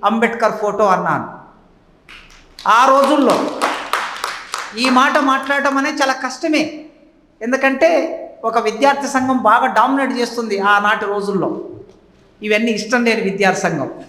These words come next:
నేను ఆ మాట మాట్లాడేసరికి అందరూ పరేషాన్ అయిపోయారు. సరే, కార్యక్రమం అయితే నడిచింది, కానీ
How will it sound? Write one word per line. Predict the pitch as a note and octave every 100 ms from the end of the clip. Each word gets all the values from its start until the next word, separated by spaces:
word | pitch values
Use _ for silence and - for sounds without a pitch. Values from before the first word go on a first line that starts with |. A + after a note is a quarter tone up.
| - - - - - - - - - - -
నేను | A#3+ C#4+
ఆ |
మాట | C#4 C4+ D4+
మాట్లాడేసరికి | D#4 D4+ D#4 D#4 D#4+ D#4+
అందరూ | C4 D4 D#4
పరేషాన్ | D4+ C4+ C#4+ D4
అయిపోయారు. | C4 B3+ A#3 F3+ C3+ - - - - - _ _ _ -
సరే, | C4 -
కార్యక్రమం | A#3+ A#3+ C#4 C#4+ C#4
అయితే | C4+ C4+
నడిచింది, | A3+ A#3+ D4 A3 - - - - - _ _ _ _ _ -
కానీ | G#3+ A3 A3+ G3+